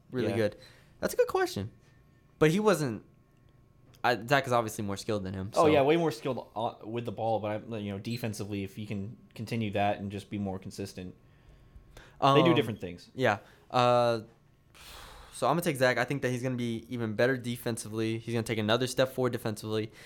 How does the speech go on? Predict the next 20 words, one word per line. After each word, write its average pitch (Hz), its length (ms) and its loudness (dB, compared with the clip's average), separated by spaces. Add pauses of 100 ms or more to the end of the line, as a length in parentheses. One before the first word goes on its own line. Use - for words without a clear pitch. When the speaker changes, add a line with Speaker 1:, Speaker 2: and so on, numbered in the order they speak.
(180)
Speaker 1:
And 123 80 0
then 120 60 4
offensively, 127 760 0 (260)
we 135 120 0
saw 135 160 4
him 131 80 2
have 131 140 0
trouble 139 300 0
with, 120 200 -2 (560)
obviously, 113 420 0
size 113 560 2
and 104 160 -6
strength 113 560 -2
and 101 200 -2 (120)
double 120 260 2
teams 113 420 -2
and 110 80 -10
stuff 113 200 0
like 110 160 0
that 113 300 0